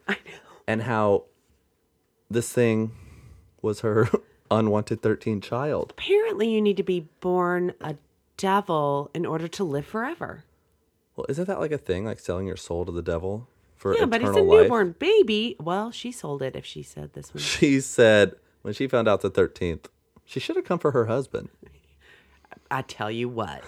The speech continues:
Speaker 1: I would have.
Speaker 2: <laughs>
Speaker 1: I'd have been like, "Uh-uh. No, you're moving the fuck out." <laughs> That's awesome.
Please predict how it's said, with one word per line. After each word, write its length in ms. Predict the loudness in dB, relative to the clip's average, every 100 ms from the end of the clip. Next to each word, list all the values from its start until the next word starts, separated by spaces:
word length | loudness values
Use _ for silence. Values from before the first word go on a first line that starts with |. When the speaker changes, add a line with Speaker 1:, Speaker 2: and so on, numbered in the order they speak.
| 4
Speaker 1:
I 180 | 8 8
would 260 | 6 0
have. 420 | 0 0 0 -2 -4 -10
Speaker 2:
<laughs> 120 | -2
Speaker 1:
I'd 100 | 0
have 80 | 2
been 120 | 2
like, 180 | 2 -2 _ _ 8
"Uh-uh. 460 | 8 8 4 4 0 _ _ _ _ -20 _ _ _ _ _ _ _ _ 2
No, 60 |
you're 240 | 4 6 6
moving 320 | 6 2 -2
the 80 | -6
fuck 380 | _ -8 -4 2
out." 440 | 4 2 -4 -8 -8 0
<laughs> 340 | 4 4 0 -6 _ _ _ _ -20 -16 -16 -18 -6
That's 300 | 2 4 4 0
awesome. 720 | 2 2 2 0 -4 -6 -12